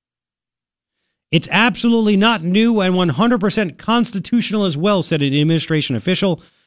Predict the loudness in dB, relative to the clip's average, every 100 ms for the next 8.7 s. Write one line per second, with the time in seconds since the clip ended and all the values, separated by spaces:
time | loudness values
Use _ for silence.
0 | _ 0 2 2 0 0 -2 -2 -2 0
1 | 0 2 0 0 -4 -2 -2 0 -2 -2
2 | -4 -4 0 2 2 0 -2 -2 -2 -2
3 | -2 -2 -2 -2 0 -2 -2 -6 -8 -20
4 | -20 -20 _ _ _ _ _ _ _ _
5 | _ _ _ _ _ -4 -2 -4 -8 _
6 | _ _ _ _ _ _ _ _ _ _
7 | _ _ _ _ _ _ _ -20 -20 _
8 | -8 -6 -4 -2 -2 -2